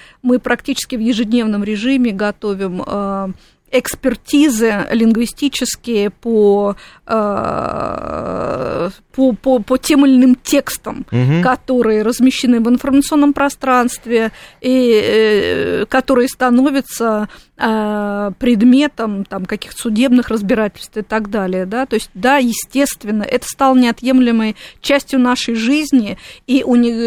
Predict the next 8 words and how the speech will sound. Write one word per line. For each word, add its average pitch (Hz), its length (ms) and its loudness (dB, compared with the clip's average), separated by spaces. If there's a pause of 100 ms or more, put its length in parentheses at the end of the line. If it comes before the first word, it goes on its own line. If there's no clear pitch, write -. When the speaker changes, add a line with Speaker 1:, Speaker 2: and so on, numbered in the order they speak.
(200)
Speaker 1:
э, - 20 -2
университеты, 247 880 2
и - 20 -4
кто, 294 340 -2
как 220 200 -6
не 226 100 -4
университеты, 220 540 -4
должны 202 540 -2